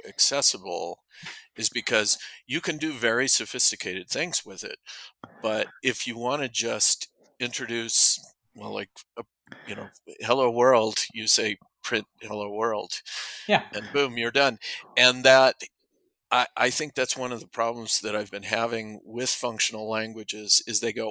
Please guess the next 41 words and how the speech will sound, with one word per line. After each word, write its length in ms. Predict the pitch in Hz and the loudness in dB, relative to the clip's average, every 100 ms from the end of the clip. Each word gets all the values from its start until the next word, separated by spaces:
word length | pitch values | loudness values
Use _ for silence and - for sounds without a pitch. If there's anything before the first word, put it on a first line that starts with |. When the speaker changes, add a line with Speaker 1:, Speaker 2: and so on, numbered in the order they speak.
| - | 0
Speaker 1:
"Well, 360 | 131 135 123 - - - - | 4 6 4 0 -10 -12 -10
you 80 | 120 | -6
know, 100 | 110 | -4
first 340 | - 147 - | 0 2 2
you 40 | 160 | 2
need 220 | 143 127 | 0 2
to 120 | - | 2
understand 580 | 120 123 - 120 110 110 - - | 2 2 2 2 0 -4 -8 -6
funct-, 380 | 117 110 - - | -4 -4 -6 -6
functors 480 | - 127 120 117 110 | -6 -6 -4 -2 -2
and 100 | 104 | -4
monoids 640 | 107 110 110 110 113 - | -4 -4 -2 -4 -4 -4
and 100 | 104 | -6
monads." 560 | 104 120 123 117 113 - - - - | -8 -10 -6 -6 -6 -10 -12 -16 -12
And 120 | 117 | -4
it's 100 | 123 | 0
like, 140 | 139 135 | 0 0
Speaker 2:
<laughs> 160 | - | -2
Speaker 1:
"But 140 | 147 - _ - | -2 -2 _ 2
I 160 | 123 | 2
don't 160 | 147 135 | 2 -2
know 120 | 127 | -6
why." 300 | 120 147 139 - - - _ - | -2 -2 -2 -4 -14 -20 _ -8
Speaker 2:
Right. 400 | 156 151 143 104 123 | 0 2 2 0 2
Speaker 1:
I 40 | |
don't 180 | - - | 2 4
know, 120 | 156 | 4
Speaker 2:
<laughs> 20 | |
Right. 120 | 160 147 | 6 4
Speaker 1:
you 60 | |
know, 160 | 147 139 | 4 2
Speaker 2:
Yeah. 60 | |
Speaker 1:
and 80 | 131 | 2
it's 160 | 135 - | 4 4
like, 160 | 143 135 | 2 0
how 240 | 127 147 | 0 0
do 160 | 160 143 | 2 -2
I, 220 | 127 123 - - - - - | -2 -4 -8 -10 -12 -8 0
and, 180 | 139 139 | 0 0
or 380 | - 156 165 127 - - - | -2 2 4 2 -4 -16 -4
even, 560 | 165 196 180 151 123 | 0 0 0 -2 -2